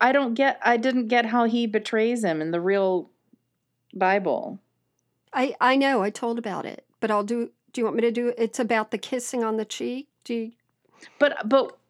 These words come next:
Speaker 1: but I don't remember what that, I mean, maybe he kissed him on the cheek, but what did he then do? Did he then go and say,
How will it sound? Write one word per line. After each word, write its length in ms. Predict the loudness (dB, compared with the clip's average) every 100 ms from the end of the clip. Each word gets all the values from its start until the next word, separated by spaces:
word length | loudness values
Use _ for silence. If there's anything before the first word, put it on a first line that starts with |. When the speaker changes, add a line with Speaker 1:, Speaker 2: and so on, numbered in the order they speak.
| _ _ -8 2
Speaker 1:
but 400 | 4 4 0 -10 _ _ _ 2
I 120 | 4
don't 160 | 4 2
remember 320 | 2 4 2
what 260 | 2 2
that, 320 | 2 2 -2 _ _ _ _ -20 -20 _ _ _ _ _ _ 0
I 60 |
mean, 200 | 4 4
maybe 280 | 4 4 2
he 120 | 0
kissed 280 | 0 0 0
him 80 | 0
on 120 | 2
the 100 | 0
cheek, 320 | -2 -4 -2
but 360 | 2 4 2 -4 _ _ _ -20 _ _ _ _ _ _ _ _ _
what 220 | 0 2
did 140 | 4 2
he 120 | 2
then 300 | 4 4 4
do? 180 | 0 0
Did 240 | 0 0
he 80 | 2
then 260 | 2 2 4
go 380 | 4 4 2
and 200 | 2 0
say, 540 | 0 4 4 4 2